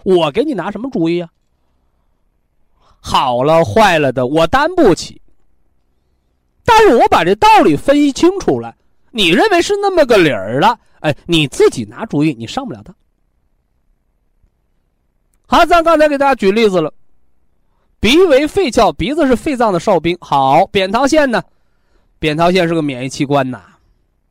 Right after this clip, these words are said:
了不得，了不得。这个哨兵比鼻子还敏感，是不是啊？啊，你到医院，你把扁桃腺割了，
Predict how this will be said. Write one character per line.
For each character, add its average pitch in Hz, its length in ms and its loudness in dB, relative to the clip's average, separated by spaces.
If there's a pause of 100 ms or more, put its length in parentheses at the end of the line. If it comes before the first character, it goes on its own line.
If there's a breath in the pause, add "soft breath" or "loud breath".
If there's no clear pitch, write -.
(520)
了 156 380 0
不 156 160 -2
得， 117 340 -8
了 104 200 -12
不 - 120 -20
得。 - 160 -20 (1040)
这 269 180 0
个 208 120 4
哨 247 280 2
兵 202 260 -4
比 151 140 -4
鼻 143 220 -4
子 190 80 -4
还 160 120 -2
敏 135 220 -8
感， 120 100 -16 (2250)
是 - 120 -2
不 269 160 4
是 233 60 2
啊？ 240 120 -2 (640)
啊， 185 160 0
你 185 140 0
到 226 180 4
医 226 100 2
院， 240 260 2
你 202 120 -6
把 208 140 -2
扁 180 180 -2
桃 185 140 -2
腺 196 180 -2
割 220 200 0
了， 214 140 -6